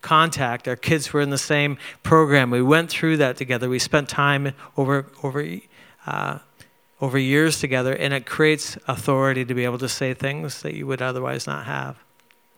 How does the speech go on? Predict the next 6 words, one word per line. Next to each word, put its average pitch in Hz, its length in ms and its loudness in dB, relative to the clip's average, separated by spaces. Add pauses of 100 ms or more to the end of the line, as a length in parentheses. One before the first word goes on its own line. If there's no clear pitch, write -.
(1080)
So - 180 4
what 185 180 8
we're 220 100 6
asking 170 500 4
when 135 140 2
people, 156 480 2